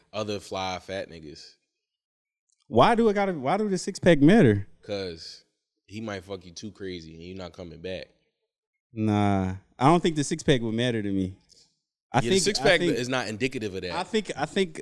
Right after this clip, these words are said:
Speaker 2: it would be something like, this nigga got, like, uh, I don't know, like, scary tattoos. Be like,
Speaker 1: Yeah.
Speaker 2: "Damn, I, I know that nigga probably, he, he fucks amazing.
Speaker 1: He can't have
Speaker 2: He
Speaker 1: a
Speaker 2: got,
Speaker 1: gun
Speaker 2: like, a
Speaker 1: either.
Speaker 2: tattoo, a cool tattoo on his neck."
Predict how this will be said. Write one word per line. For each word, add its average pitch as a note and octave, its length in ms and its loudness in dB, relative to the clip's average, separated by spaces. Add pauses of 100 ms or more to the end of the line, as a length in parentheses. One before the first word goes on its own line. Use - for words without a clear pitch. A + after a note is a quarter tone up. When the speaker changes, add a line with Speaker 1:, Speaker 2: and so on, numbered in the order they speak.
(140)
Speaker 2:
it D3 180 4
would D3+ 180 8
be D3 180 4
something B2+ 360 2
like, A2 380 -4
this C3 160 0
nigga B2+ 240 4
got, A#2 200 4
like, G#2+ 360 0
uh, G#2+ 460 2 (1040)
I - 60 -4
don't A#2 200 6
know, G#2+ 100 6
like, G2 180 4
scary A#2+ 400 4
tattoos. G#2+ 840 2 (220)
Be D3 100 -4
like, F#2+ 160 -2
Speaker 1:
Yeah. B2 320 2
Speaker 2:
"Damn, A#2+ 60 2 (220)
I, A#2+ 120 -2
I - 20 4
know E3+ 160 6
that D#3 140 6
nigga C3+ 200 4
probably, A#2 480 0
he, C#3+ 280 4 (140)
he E3 120 2
fucks E3+ 320 4
amazing. A2+ 500 6 (220)
Speaker 1:
He A2 80 -14
can't A#2 260 -8
have G#2+ 80 -4
Speaker 2:
He F3 60 2
Speaker 1:
a - 20 2
Speaker 2:
got, F#3 100 4
Speaker 1:
gun C#3+ 60 2
Speaker 2:
like, B2+ 140 2
a - 80 2
Speaker 1:
either. G2 60 -6
Speaker 2:
tattoo, C#3+ 320 2
a A#2 80 0
cool D#3+ 260 10
tattoo D#3 340 6
on C#3 80 6
his A2 120 2
neck." C3 260 6